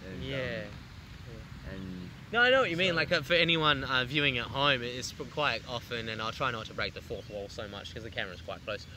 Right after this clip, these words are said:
Speaker 2: but it's very common that if you're going through, like, a breakup or anything,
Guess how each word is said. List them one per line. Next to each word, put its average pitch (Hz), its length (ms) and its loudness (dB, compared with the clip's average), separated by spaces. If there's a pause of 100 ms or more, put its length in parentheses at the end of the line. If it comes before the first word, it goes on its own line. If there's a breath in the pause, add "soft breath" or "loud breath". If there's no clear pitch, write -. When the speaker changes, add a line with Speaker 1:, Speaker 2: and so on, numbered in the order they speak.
(240 loud breath)
Speaker 2:
but 139 160 -2 (180)
it's 147 160 -4
very 196 300 4
common 139 500 0
that 117 180 0 (100)
if 139 160 -4
you're 139 100 -2
going 127 280 4
through, 113 160 -8
like, 104 120 -4
a 113 60 -4
breakup 127 520 0
or 127 60 -4
anything, 123 340 -6